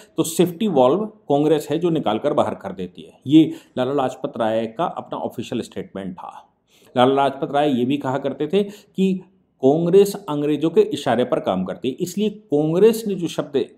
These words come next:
स्वीकार किया या बोलना शुरू किया वो था अंग्रेज। उन्होंने उसको किसी भी तरह से ईसाई नहीं कहा, जबकि मुस्लिम आक्रांता भारत में आए तो हमने उनको मुस्लिम आक्रांता ही कहा। दोनों ही एक ही फुटेज पर हैं,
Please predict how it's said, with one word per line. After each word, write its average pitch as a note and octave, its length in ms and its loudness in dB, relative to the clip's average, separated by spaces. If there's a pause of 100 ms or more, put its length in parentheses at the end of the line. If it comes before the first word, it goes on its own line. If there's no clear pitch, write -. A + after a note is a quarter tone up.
(160)
स्वीकार B2 520 2
किया B2 420 2
या B2 220 0
बोलना B2+ 340 -2
शुरू C3 240 -4
किया D#3+ 260 -2 (280)
वो E3 400 4
था D#3 180 2 (200)
अंग्रेज। A2 580 0 (800)
उन्होंने D3+ 420 2 (300)
उसको D3+ 720 4 (340)
किसी G3 280 0
भी G3 140 -2
तरह B2+ 460 -2
से F3+ 400 0
ईसाई C#3 300 0
नहीं G#2+ 240 -2
कहा, D#2 340 -12 (420)
जबकि B2+ 380 -2 (260)
मुस्लिम E3 360 0
आक्रांता C3 420 -2
भारत A#2+ 260 -2
में A2+ 100 -2
आए B2+ 120 0
तो B2+ 80 -6
हमने A#2 200 -4
उनको A#2 220 -6
मुस्लिम A2+ 360 -4
आक्रांता F2 500 -10
ही D#3+ 80 2
कहा। - 480 -16
दोनों A2+ 240 -4
ही D3+ 100 -2 (120)
एक A#2+ 200 -4
ही C#3+ 60 -4
फुटेज C3 320 -8
पर D3+ 160 -2
हैं, A3 220 0